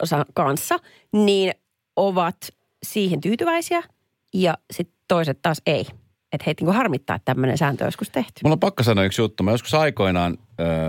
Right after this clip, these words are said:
Speaker 2: seurustelin ihmisen kanssa, ö, lyhyen ajan kylläkin, mutta tota, me muutettiin yhteen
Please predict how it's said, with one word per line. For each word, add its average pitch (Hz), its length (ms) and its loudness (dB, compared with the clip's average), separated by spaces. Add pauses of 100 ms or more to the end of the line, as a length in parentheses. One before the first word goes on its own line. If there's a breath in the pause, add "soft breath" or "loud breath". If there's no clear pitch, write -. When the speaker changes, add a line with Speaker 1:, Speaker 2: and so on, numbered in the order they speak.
(500)
Speaker 2:
seurustelin 127 580 0
ihmisen 123 360 0
kanssa, 87 440 0 (340)
ö, 78 160 2
lyhyen 123 300 2
ajan 110 280 2
kylläkin, 107 420 -2
mutta 87 300 -2
tota, 85 200 0
me 101 100 2
muutettiin 110 540 0
yhteen 85 500 -2